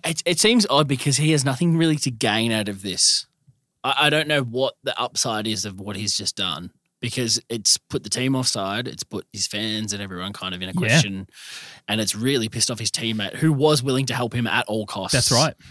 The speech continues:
Speaker 1: Usually.
Speaker 2: Now, that's not gonna happen.
Speaker 1: Yeah.
Speaker 2: And also, it makes Christian Horner look weak.
Speaker 1: Yeah.
Speaker 2: And Christian Horner will not like that.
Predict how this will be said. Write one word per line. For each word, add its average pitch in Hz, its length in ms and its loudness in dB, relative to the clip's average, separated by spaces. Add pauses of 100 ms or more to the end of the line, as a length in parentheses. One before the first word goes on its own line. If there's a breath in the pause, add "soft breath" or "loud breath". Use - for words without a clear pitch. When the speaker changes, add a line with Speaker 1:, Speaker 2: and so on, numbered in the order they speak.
(160 soft breath)
Speaker 1:
Usually. 107 460 -2 (100)
Speaker 2:
Now, 131 360 6 (140)
that's 127 180 2
not 139 140 0
gonna 131 140 0
happen. 107 420 -2
Speaker 1:
Yeah. 107 200 0
Speaker 2:
And 156 100 6
also, 151 440 4
it 151 140 -6
makes 175 240 -2
Christian 156 300 0
Horner 123 260 4
look 110 480 -2
weak. 110 540 -2
Speaker 1:
Yeah. 120 260 6
Speaker 2:
And 117 140 2
Christian 170 340 0
Horner 135 220 4
will 123 100 4
not 117 240 0
like 95 280 -6
that. 101 200 -4